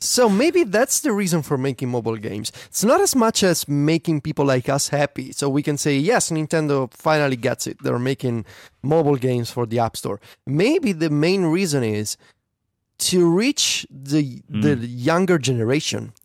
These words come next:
Speaker 1: To, so kids these days can say, "Ten, fifteen years from now, I grew up with Mario." Maybe the, the, the, the, the easiest way to reach them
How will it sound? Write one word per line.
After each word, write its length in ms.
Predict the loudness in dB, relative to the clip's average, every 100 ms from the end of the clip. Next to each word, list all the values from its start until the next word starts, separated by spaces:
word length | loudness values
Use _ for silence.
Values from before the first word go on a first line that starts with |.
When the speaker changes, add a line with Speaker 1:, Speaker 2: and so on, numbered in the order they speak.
| _ -6
Speaker 1:
To, 300 | 0 0 2
so 420 | 2 4 2 -2 -20 _ _ _ _ -4
kids 280 | -2 -2 -2
these 220 | -4 0
days 240 | 0 0
can 200 | 0 0
say, 400 | 2 2 2 0 -4 _ -2
"Ten, 380 | 2 2 0 -4
fifteen 400 | -8 -4 -2 2
years 180 | 0
from 200 | 0 0
now, 200 | 0 0 -4 -20 -4
I 140 | -2 0
grew 280 | 2 4 4
up 180 | 0
with 140 | -4 -4
Mario." 480 | -2 0 -2 -6 -12 -20 _
Maybe 500 | -2 2 2 2 0
the, 360 | -2 0 2 0
the, 180 | -2 -2
the, 220 | -2 -10 -12 -2
the, 200 | 0 0
the 300 | 0 0 0
easiest 440 | -2 0 0 0
way 200 | 0 0 0
to 160 | -2
reach 320 | 0 -2 0
them 300 | 0 0 -2